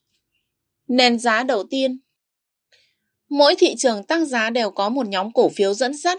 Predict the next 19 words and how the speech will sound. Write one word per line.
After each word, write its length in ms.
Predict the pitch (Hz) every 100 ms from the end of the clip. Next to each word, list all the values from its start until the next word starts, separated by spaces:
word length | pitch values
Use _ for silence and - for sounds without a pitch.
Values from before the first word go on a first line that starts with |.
| 359
vừa 160 | 240 208
mới 200 | 190 202
được 180 | 240 -
I 160 | 240
P 300 | 247 240 240
O. 80 | 226 226 226 _ _ _ _ _ _ _ _ _ _ _ _ _ _
Nói 260 | 254 240 226
chung, 320 | 233 285 277 269 _ _ _
sau 260 | - 269
khi 140 | 269 262
một 180 | 233 208
công 200 | 311 311
ty 180 | 320 311
trở 160 | 285 175
thành 260 | 208 185
công 200 | - 311
ty 160 | 320 311
đại 200 | 262 190
chúng, 320 | - 220 214